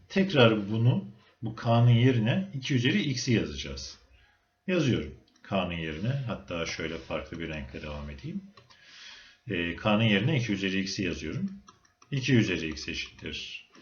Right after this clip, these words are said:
beş oluyor. Burada da iki üzeri x eşittir bir oluyor. Şimdi karşı tarafa yollayabiliriz tabanları. Şunu bu tarafa yollarız.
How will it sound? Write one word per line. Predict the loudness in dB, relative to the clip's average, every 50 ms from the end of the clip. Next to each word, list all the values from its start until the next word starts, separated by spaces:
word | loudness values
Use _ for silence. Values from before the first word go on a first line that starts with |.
| -8 0 2
beş | 4 4 4 2
oluyor. | 2 2 2 2 2 2
Burada | 0 2 2 2 0 -2 -4
da | -4 -4
iki | -4 -6 -4 -4 -4
üzeri | -4 -4 -6 -6 -8 -10 -10
x | -12 -12 -12 -10
eşittir | -8 -8 -8 -10 -12 -14 -12 -12 -10 -10 -12 -14 -18 -20 _ _ _ _ _ _ -20 _ _ _ _ -20 -20 -20 -20 -20 -14
bir | -8 0 4 4 6 6
oluyor. | 6 6 4 4 2 2 -2 -6 -12 -18 _ _ _ _ _
Şimdi | -4 -2 0 0 2
karşı | 2 2 2 2 2 2
tarafa | 4 4 4 4 4 2
yollayabiliriz | 2 2 2 2 4 2 2 2 4 2 2 0 0 -4
tabanları. | -4 -2 -2 0 -2 0 0 -2 -2 -4 -6 -8 -14 -20 _ _ _ _ _ _ _ _ _ _ _ _ _ -16
Şunu | -12 -6 -2 2 2 4 4 2 2 0 -4 -8 -16 -20 -20 -20 _ -20 _ -18 -10
bu | -8 -6 -2
tarafa | 2 2 2 2 2 0 0
yollarız. | 2 2 2 2 2 2 0 -2 -6 -6 -10 -12